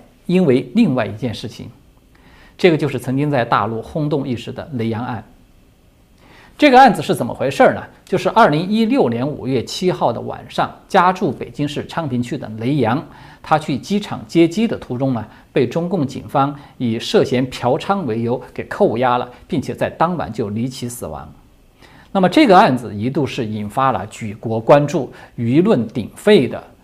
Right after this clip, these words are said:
呃，就说大众呢都对公安执法草菅人命是在表示强烈的不满。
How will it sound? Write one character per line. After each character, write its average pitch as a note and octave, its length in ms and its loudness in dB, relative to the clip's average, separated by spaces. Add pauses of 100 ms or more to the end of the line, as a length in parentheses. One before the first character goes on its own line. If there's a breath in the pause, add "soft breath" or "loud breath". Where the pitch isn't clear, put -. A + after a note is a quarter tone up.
(280 soft breath)
呃， F3 100 2
就 E3+ 140 2
说 C#3 200 2 (140 loud breath)
大 E3 240 0
众 D3+ 160 -2
呢 A2+ 100 2
都 D#3+ 220 0
对 D#3 160 0
公 F3 260 0
安 F3 200 2
执 C3+ 200 -4
法 F2 220 -6
草 - 240 -10
菅 C#3 180 -2
人 A#2 140 -2
命 C#3+ 160 -2
是 B2 160 -6
在 A2+ 140 -4
表 G#2+ 260 -6
示 A#2 160 -8
强 G#2+ 340 -8
烈 D3+ 140 -2
的 - 80 -4
不 D3 140 -8
满。 F2+ 200 -6